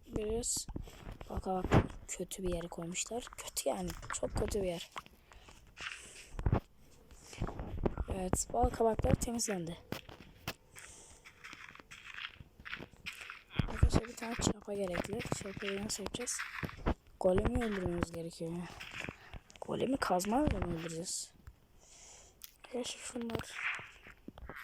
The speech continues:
Evet arkadaşlar çok işimiz var. Köyü düzeltmemiz gerekiyor. Bir şey olmaz.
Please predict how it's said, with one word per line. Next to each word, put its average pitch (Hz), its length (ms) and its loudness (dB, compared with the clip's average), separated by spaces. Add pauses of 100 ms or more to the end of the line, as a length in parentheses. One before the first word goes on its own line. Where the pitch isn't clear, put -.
(2000)
Evet - 520 6
arkadaşlar 220 600 8
çok 294 280 12
işimiz 185 400 4
var. 160 180 -2 (840)
Köyü 254 280 -2
düzeltmemiz 247 480 2
gerekiyor. - 420 2 (1400)
Bir - 60 -12
şey 185 160 -6
olmaz. - 180 -2